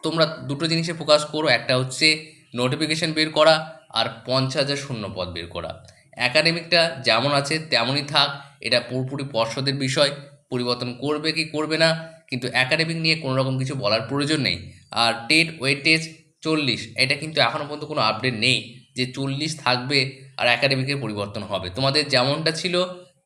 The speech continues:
তেমনটাই থাকবে, তাই চিন্তার কোনো কারণ নেই। আজকে এই পর্যন্ত, নেক্সট ভিডিওতে আবারও দেখা হচ্ছে। এই ভিডিওটা যদি তোমাদের ভালো লাগে তাহলে অবশ্যই চ্যানেলটাকে সাবস্ক্রাইব করে আমাদের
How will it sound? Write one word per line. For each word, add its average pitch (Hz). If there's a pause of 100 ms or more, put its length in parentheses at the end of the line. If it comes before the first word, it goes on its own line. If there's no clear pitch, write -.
তেমনটাই 131
থাকবে, 87 (340)
তাই 120
চিন্তার 151
কোনো 156
কারণ 147
নেই। 175 (180)
আজকে 110
এই 127
পর্যন্ত, 139
নেক্সট 104
ভিডিওতে -
আবারও 113
দেখা 127
হচ্ছে। 139 (420)
এই 135
ভিডিওটা 147
যদি 147
তোমাদের 127
ভালো 110
লাগে 120
তাহলে 110
অবশ্যই 104
চ্যানেলটাকে 107
সাবস্ক্রাইব 113
করে 135 (380)
আমাদের 131